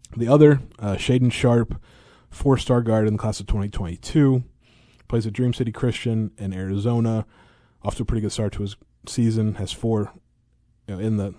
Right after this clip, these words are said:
grind session Phoenix bubble, had four twenty-point games, a thirty-point game, good assist, rebound numbers. Um,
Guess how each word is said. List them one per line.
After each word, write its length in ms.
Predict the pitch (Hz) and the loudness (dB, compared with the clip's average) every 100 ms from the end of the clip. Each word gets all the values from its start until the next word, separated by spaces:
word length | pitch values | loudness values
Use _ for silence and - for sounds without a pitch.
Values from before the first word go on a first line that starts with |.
| 151 | -4
grind 300 | 120 135 135 | 0 2 2
session 300 | 135 120 117 | 0 0 -2
Phoenix 360 | - 117 107 104 | -2 -2 -2 -4
bubble, 480 | 110 104 101 - - | -2 -2 -4 -8 -10
had 100 | 101 | -10
four 200 | - 117 | -2 -2
twenty-point 440 | - 110 104 107 92 | 0 -2 -2 -6 -6
games, 240 | 98 90 | -8 -8
a 60 | 85 | -8
thirty-point 480 | 98 98 98 95 | -6 -6 -6 -8
game, 340 | 185 185 185 - _ _ _ _ _ _ _ | -8 -6 -6 -8 _ _ _ _ _ _ _
good 140 | 104 98 | -6 -6
assist, 300 | - 95 - | -4 -10 -8
rebound 280 | 92 90 90 | -8 -6 -6
numbers. 440 | 87 87 87 - _ _ _ _ _ _ - | -6 -8 -10 -14 _ _ _ _ _ _ -18
Um, 340 | 85 85 98 | -16 -14 -16